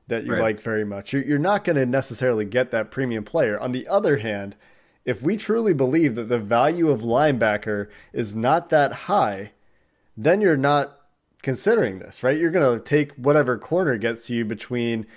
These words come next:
Speaker 1: Gladney or Damon Arnette or whoever you like,
Speaker 2: Mm-hmm.
Speaker 1: Cameron Dantzler, you, you name a guy that is your cornerback of choice. Corner's great at the top of this draft.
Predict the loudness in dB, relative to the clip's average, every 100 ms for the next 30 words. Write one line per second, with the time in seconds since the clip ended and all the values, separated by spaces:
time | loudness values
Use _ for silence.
0 | -20 _ -6 0 2 2 0 0 2 2
1 | 0 0 0 0 0 0 2 2 2 0
2 | 2 2 2 0 -4 -2 2 2 0 -4
3 | -6 -6 -6 -2 0 0 -2 0 0 0
4 | 2 2 2 0 0 0 2 2 2 2
5 | 2 4 4 2 -2 -4 -12 -8 -6 0
6 | 0 0 0 2 2 2 0 0 0 0
7 | 0 2 0 -4 -4 0 0 -2 -6 -8
8 | -4 -4 -4 -10 -12 -12 -14 -14